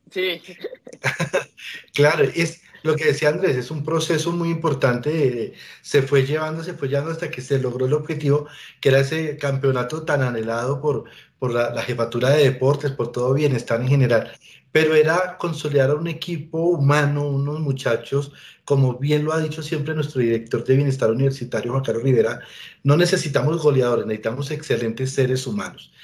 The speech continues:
Speaker 2: Y era un grupo fabuloso, teníamos a Fabián, quien estuvo también en este programa acá, que hizo parte de todo ese proceso, pero los procesos siguen, ¿cierto? Y llega un momento en que,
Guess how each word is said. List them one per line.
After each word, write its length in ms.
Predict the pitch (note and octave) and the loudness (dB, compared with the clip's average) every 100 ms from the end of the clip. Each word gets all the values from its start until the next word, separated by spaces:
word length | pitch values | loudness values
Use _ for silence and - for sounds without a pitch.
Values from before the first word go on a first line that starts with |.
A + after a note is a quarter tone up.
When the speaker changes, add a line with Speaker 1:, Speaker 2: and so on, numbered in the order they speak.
| - - - | -20 -20 -4
Speaker 2:
Y 100 | D3 | 2
era 140 | D3 D#3+ | 2 2
un 80 | |
grupo 340 | F3 F#3 - F3 | -4 -6 -6 -6
fabuloso, 560 | E3+ C3+ D#3+ F#3 B2 | -4 0 0 2 0
teníamos 400 | - A#2+ B2 C#3 | -2 -6 -4 -4
a 60 | C#3+ | -4
Fabián, 600 | B2+ A2+ A#2 B2 C3 - _ _ - | -2 -2 0 0 0 -6 _ _ -6
quien 140 | B2 | -4
estuvo 340 | A#2 - A#2+ | -4 -4 -4
también 280 | B2 C#3+ A#2 | 0 0 0
en 100 | A#2+ | -2
este 220 | B2+ - | -4 -4
programa 520 | C3+ C#3 A#2+ A2 A2 A#2 | -4 -2 0 0 0 -6
acá, 380 | A#2+ A#2+ C3 - | -4 -4 -4 -6
que 240 | A2+ - - - - | -10 -10 -16 -14 -4
hizo 260 | C3 C3 | 0 2
parte 260 | - B2+ C3 | 2 2 0
de 60 | - | 0
todo 120 | A2+ | -2
ese 140 | C3+ | -2
proceso, 680 | C3 B2 A#2 B2 - C3+ C3+ - - - _ | -2 -2 -2 -2 -4 -8 -8 -14 -20 -20 _
pero 160 | D#3+ E3+ | 0 2
los 180 | E3+ | 0
procesos 560 | - D#3 D3+ D#3+ - G3+ | -2 0 0 0 0 0
siguen, 720 | - - - C#4+ C3 A2+ - _ _ | -2 -12 -6 -4 -2 -4 -6 _ _
¿cierto? 560 | - E3 D3+ C#3+ G#3 G#3 _ - | 0 2 2 0 -2 -4 _ -10
Y 120 | E3+ | -2
llega 240 | C#3 D#3 D#3+ | 2 4 4
un 100 | F3+ | 0
momento 400 | F3+ F3+ F3 F#3 | -2 -2 -4 -6
en 80 | F3+ | -2
que, 360 | D#3+ C3+ - | 2 2 0